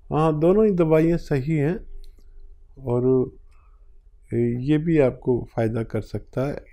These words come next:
टी केयर एक सुबह लें कैप्सूल नाश्ते के बाद, एक शाम को, और वो सिरका भी लें। आप थोड़ा संयम रखें, पाँच सात दिन के बाद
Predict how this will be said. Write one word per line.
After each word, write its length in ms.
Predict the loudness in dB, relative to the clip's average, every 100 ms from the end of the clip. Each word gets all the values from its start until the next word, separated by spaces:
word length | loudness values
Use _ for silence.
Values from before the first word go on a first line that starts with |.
| -20 -8
टी 240 | -2 0
केयर 280 | 2 2 2
एक 160 | 0 -2
सुबह 340 | -4 2 2
लें 200 | 2 -2 -6 -18 -18 -18 -4
कैप्सूल 500 | -4 -2 -2 -2 -4 -6 -2
नाश्ते 380 | -2 -2 -4 -4
के 80 | -2
बाद, 260 | -2 0
एक 120 | -4
शाम 320 | -2 -2 -2 -4
को, 140 | -10 -12 -16 -20 -20 -20 -20 -20 -20 -20 -20 -6
और 260 | -2 2 2 2 0 -8 -18 -20 -20 -20 -20 -16
वो 380 | -2 2 2 0 -10 -16
सिरका 400 | -2 -2 2 2
भी 160 | 2 0
लें। 200 | 0 -2 -8 -16 -16 -20 -20 -10
आप 240 | -4 -4 -2
थोड़ा 140 | -2 0
संयम 460 | 0 0 0 -2
रखें, 280 | -6 -6 -8 -8 -16 -20 -20 -20 -20 _ -4
पाँच 140 | -4 -2
सात 240 | 0 0
दिन 240 | 0 -2 -2
के 140 | -4
बाद 340 | 0 0 0